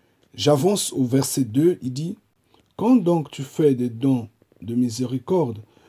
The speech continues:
ne sonne pas de la trompette devant toi, comme font les hypocrites dans les synagogues et dans les rues,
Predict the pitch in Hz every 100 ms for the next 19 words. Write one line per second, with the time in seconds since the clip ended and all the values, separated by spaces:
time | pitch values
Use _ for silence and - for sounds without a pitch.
0 | _ 131 165 - 196 160 156 135 127 123
1 | - 127 120 135 123 110 110 113 107 120
2 | 120 110 107 _ _ _ 131 117 117 -
3 | 139 127 117 120 - 139 135 180 180 -
4 | _ _ _ _ - 165 143 120 - 127
5 | 117 113 123 113 - _ _ _ _ _
6 | _ _ _ _ _ _ _ _ - 123
7 | 123 120 120 113 127 117